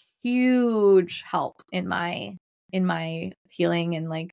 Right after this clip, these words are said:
recovery journey. Uh, Dave Asprey, Luke Story was really helpful with, like, biohacking and health stuff, alternative, kind of, like, more woo out there stuff.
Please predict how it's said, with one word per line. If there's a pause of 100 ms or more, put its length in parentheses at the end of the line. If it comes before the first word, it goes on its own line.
(160)
recovery
journey. (760)
Uh,
Dave
Asprey,
Luke
Story
was
really
helpful
with,
like,
biohacking
and
health
stuff,
alternative, (920)
kind
of,
like,
more
woo
out
there
stuff.